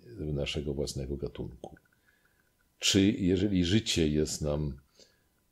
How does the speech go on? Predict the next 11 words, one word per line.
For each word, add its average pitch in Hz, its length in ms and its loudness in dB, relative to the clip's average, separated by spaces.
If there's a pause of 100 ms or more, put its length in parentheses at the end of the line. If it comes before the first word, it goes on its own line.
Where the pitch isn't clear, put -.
dane 73 880 0 (300)
w 67 160 -8
leasing, 90 680 -4
bo - 80 -4
tak - 260 -8
czasami 69 420 -6
ludzie 73 280 -2
lubią 73 240 -4
to 69 140 -6
nazwać, 71 520 -6
ludzie 71 260 -6